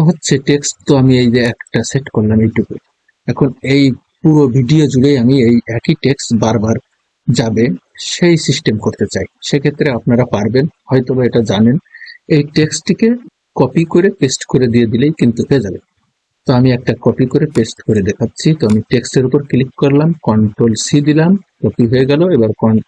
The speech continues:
কার্সার এই যে, যে জায়গায়, যে জায়গায় দিতে চাই সেই জায়গায় কার্সার রেখে কন্ট্রোল ভি দিলাম,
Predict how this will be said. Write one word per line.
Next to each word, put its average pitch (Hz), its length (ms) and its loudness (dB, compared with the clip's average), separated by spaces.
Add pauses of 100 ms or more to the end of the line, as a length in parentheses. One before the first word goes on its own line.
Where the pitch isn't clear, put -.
(140)
কার্সার 117 400 0
এই 120 80 2
যে, 123 180 2
যে 117 220 2
জায়গায়, 117 340 0
যে 120 180 2
জায়গায় 127 200 2
দিতে 131 260 0
চাই 170 180 0
সেই 135 140 0
জায়গায় 117 260 0
কার্সার 120 440 0
রেখে 123 300 0 (500)
কন্ট্রোল 113 280 0
ভি 131 140 4
দিলাম, 92 260 -2